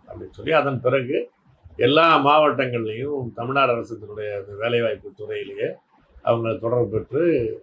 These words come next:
எல்லா இடங்கள்லையும் வேலைவாய்ப்பு முகாம்கள் நடத்தினாங்க. நிறைய பேர் ரெக்ரூட் பண்ணாங்க. இப்போ உள்ள போய் வேலை செய்யற இடத்துல இருக்கக்கூடிய நெருக்கடிகள்ங்கிறது ஒரு, ஒரு பிரச்சனை. அது எப்படின்னா,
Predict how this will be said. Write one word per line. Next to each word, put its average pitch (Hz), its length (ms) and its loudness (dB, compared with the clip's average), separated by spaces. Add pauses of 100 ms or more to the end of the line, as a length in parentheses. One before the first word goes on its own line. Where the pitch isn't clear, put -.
(360)
எல்லா 151 200 4
இடங்கள்லையும் 139 460 2
வேலைவாய்ப்பு 123 480 4
முகாம்கள் 110 480 -2
நடத்தினாங்க. 101 500 -14
நிறைய 151 240 -6
பேர் 139 200 -8
ரெக்ரூட் 113 340 -8
பண்ணாங்க. 95 300 -18 (1300)
இப்போ - 240 -6
உள்ள 143 280 8
போய் 165 220 8
வேலை 160 300 8
செய்யற 147 300 4
இடத்துல 139 380 4
இருக்கக்கூடிய 127 340 0
நெருக்கடிகள்ங்கிறது 117 800 0 (260)
ஒரு, 110 240 -8
ஒரு 104 180 -10
பிரச்சனை. 98 320 -16 (1000)
அது 113 260 2
எப்படின்னா, 143 440 4